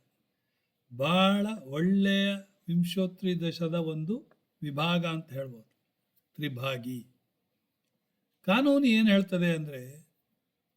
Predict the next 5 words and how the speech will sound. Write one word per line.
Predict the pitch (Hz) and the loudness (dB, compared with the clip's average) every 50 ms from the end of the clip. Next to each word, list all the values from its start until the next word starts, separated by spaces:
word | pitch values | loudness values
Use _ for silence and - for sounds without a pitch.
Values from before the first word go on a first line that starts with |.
| _ _ _ _ _ _ _ _ _ - | _ _ _ _ _ _ _ _ _ 2
ವಿಂಶೋತ್ರಿ | 175 202 214 - - 240 240 240 240 240 - - - 226 226 220 190 170 170 | 4 4 4 4 4 4 6 6 6 4 0 -4 -2 0 2 2 2 2 2
ದಶಾವನ್ನು | 175 170 175 - 214 214 214 214 208 202 190 185 180 175 175 180 202 - - _ _ - - | 2 0 2 0 -2 0 0 0 0 2 2 2 4 4 2 2 0 -2 -8 _ _ -4 0
ಮೂರರಿಂದ | 175 180 196 208 196 202 196 185 180 175 170 160 160 165 | 2 2 4 4 2 2 2 0 0 0 -2 -2 -2 -2
ಭಾಗಿಸಿ | 185 185 143 135 156 156 147 139 143 131 127 - - 156 151 147 143 131 120 110 113 _ _ _ _ _ _ _ _ _ _ _ _ _ _ _ _ _ _ _ _ _ _ _ _ _ _ _ _ _ _ _ _ _ _ _ _ _ _ _ _ _ _ _ _ _ _ _ _ _ _ - - | -2 -2 -2 -4 -4 -4 -4 -6 -10 -16 -16 -14 -12 -10 -10 -10 -10 -14 -16 -18 _ _ _ _ _ _ _ _ _ _ _ _ _ _ _ _ _ _ _ _ _ _ _ _ _ _ _ _ _ _ _ _ _ _ _ _ _ _ _ _ _ _ _ _ _ _ _ _ _ _ _ -4 0
ಮತ್ತು | 175 180 175 - - 269 320 - _ _ _ | 0 0 0 0 -6 -6 -6 -6 _ _ _